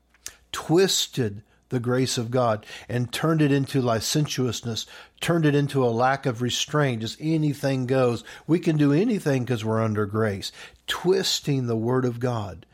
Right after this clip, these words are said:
and the counsel of Scripture. And so that's what the whole book of Jude's about,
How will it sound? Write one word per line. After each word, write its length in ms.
and 160
the 40
counsel 600
of 100
Scripture. 540
And 120
so 100
that's 240
what 140
the 80
whole 340
book 240
of 100
Jude's 380
about, 440